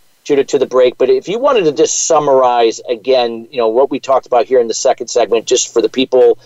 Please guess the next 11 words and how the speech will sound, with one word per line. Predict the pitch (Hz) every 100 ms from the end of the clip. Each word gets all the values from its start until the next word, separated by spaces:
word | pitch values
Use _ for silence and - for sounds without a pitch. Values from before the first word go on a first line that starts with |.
| - _ -
that | 123
have, | 110
have | 156 170
been | 170 156
listening | 143 - 131 123
or | 110
just | 135 -
been | 127 120
joining | - 131 123 117 113
in | 147 139 139 131
late, | 127 120 123